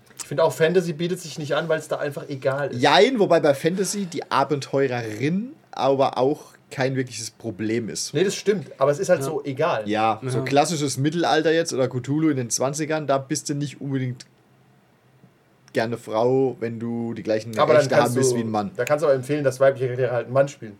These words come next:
Speaker 1: Das war ja der ganze
Speaker 2: Ja.
Speaker 1: Anstoß, wo ich dachte,
Speaker 2: Ja, ja.
Speaker 1: dann sch-, wir
Speaker 2: Wenn's,
Speaker 1: spielen
Speaker 2: wenn's es zu kompliziert ist oder du hast einfach keinen Bock, dich damit zu befassen.
Speaker 1: Genau.
Speaker 2: Weil du weißt,
Speaker 3: Hm.
Speaker 2: wenn du es, wenn du es übertreibst,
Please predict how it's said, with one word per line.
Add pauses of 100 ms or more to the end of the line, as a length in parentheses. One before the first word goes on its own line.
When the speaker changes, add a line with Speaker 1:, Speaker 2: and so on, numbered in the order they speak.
Speaker 1:
Das
war
ja
der
ganze
Speaker 2:
Ja.
Speaker 1:
Anstoß,
wo
ich
dachte,
Speaker 2:
Ja,
ja. (140)
Speaker 1:
dann
sch-, (340)
wir
Speaker 2:
Wenn's,
Speaker 1:
spielen
Speaker 2:
wenn's
es
zu
kompliziert
ist
oder
du
hast
einfach
keinen
Bock,
dich
damit
zu
befassen. (360)
Speaker 1:
Genau. (340)
Speaker 2:
Weil
du
weißt,
Speaker 3:
Hm. (180)
Speaker 2:
wenn
du
es,
wenn
du
es
übertreibst,